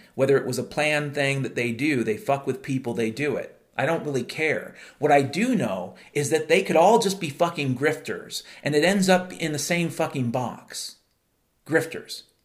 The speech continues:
Con artists. You have a choice between the East German, rinky-dink, low-rent, spy on your fucking neighbor piece of shit, column A. Column B is they're grifters and con artists, and column C is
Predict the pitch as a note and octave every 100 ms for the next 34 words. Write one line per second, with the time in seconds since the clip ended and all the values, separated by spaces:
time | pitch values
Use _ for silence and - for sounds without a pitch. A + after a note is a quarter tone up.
0 | _ - E3 D3+ B2+ F#2 F#2 - - -
1 | _ _ _ _ _ _ _ - - C#3
2 | C#3+ D#3 D3 - G3+ G3+ G3 E3+ E3+ E3+
3 | E3 D#3+ D3 - - C3 - G3 F#3+ A#2+
4 | D#3+ E3 D#3+ D#3 C#3+ C3 F#3 F#3 F3 D3
5 | C3+ C3+ C3 - B2+ C3+ D#3+ F#3 F3 D3
6 | C#3 C#3 - - - - F3+ F3+ F#3 F#3
7 | F3+ C#3+ B2+ A#2+ - A3+ - F#3+ D#3+ D3
8 | D#3 D3 D3 - E3 B2+ B2 - F3+ C3+
9 | C3 - - _ - E3+ E3 D3+ B2+ G2+
10 | G#2 B2+ C#3+ _ _ _ _ _ _ -
11 | E3+ E3+ F3 D3 F3 A3 D3 C3+ C3+ C3+
12 | A2+ C#3 E3+ - A2+ A#2+ C3 A#2 A#2 D#3+
13 | F3 B2 A2+ C3+ E3+ D3+ G#3+ A3+ F#3 -
14 | A3 A3+ D#3 D3